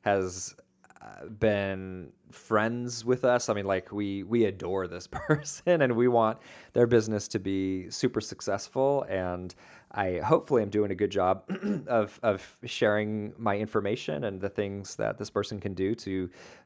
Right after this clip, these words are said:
uh, be as successful as they can be. Uh, so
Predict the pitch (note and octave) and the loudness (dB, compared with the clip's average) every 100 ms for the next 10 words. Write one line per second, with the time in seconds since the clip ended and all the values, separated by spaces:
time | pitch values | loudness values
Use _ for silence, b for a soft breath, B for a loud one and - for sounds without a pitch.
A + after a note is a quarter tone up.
0 | - F2+ F2+ F#2 G2+ F#2+ G2+ - F#2+ - | -8 -4 -4 0 2 2 -2 -2 -2 -2
1 | F#2 F#2 E2+ E2+ - A3 G3 B1+ A#1 _ | -4 -2 -4 -6 -6 -4 -4 -4 -8 _
2 | B B B - G#2 F#2+ - _ _ - | B B B 0 2 2 -2 _ _ -20
3 | - - C#3 A#2 | -10 4 6 6